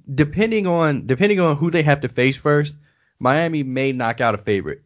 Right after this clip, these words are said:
um, w-, whether it's Milwaukee or, or Brooklyn. I, I, I don't know if they're gonna knock out Brooklyn. I mean, I guess it just depends on when K D gets back, which Steve Nash says that it's not gonna be anytime soon.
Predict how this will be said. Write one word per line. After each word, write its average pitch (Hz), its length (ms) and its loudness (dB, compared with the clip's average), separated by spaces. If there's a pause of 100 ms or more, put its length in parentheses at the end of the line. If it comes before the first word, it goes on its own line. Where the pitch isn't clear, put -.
um, 92 460 -6 (220)
w-, 113 200 -8
whether 117 320 2
it's 107 120 0
Milwaukee 117 580 2
or, 98 340 -2 (320)
or 95 120 -2
Brooklyn. 117 360 0
I, 156 80 2
I, 120 340 -2
I - 20 2
don't 131 120 0
know 110 80 0
if 98 60 -4
they're 104 100 -4
gonna 92 120 -6
knock 92 200 -4
out 95 180 -2
Brooklyn. 92 240 -6
I 92 40 -8
mean, 92 80 -6
I 98 60 -4
guess 107 200 -6
it 104 40 -16
just 95 140 -12
depends 95 320 -8
on 92 60 -6
when 90 140 -6
K 95 160 -4
D 101 120 -4
gets 92 200 -4
back, 90 320 -2
which 90 280 -2 (500)
Steve 117 240 0
Nash 104 260 2
says 98 260 0
that 92 180 -2
it's 92 120 -10
not 98 140 0
gonna 95 140 -4
be 95 160 -6
anytime 92 380 -4
soon. 92 440 -4